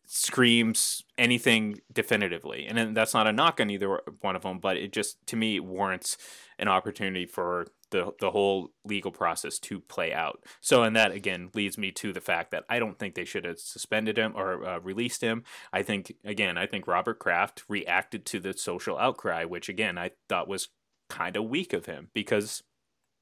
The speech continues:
again, you, you, you let the, you let it play out. You've been in that situation. He's very familiar with the, uh,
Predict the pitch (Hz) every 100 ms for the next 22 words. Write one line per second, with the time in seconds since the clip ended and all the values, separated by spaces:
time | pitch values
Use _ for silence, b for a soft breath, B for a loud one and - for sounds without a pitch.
0 | _ _ _ _ _ - - 123 143 104
1 | 120 131 143 160 127 127 143 143 147 127
2 | 113 117 139 143 - 120 123 131 101 113
3 | 123 123 123 113 - 117 117 113 110 123
4 | 123 B B B - 113 95 92 101 123
5 | - 110 113 113 107 104 101 104 101 98
6 | B B B - 87 78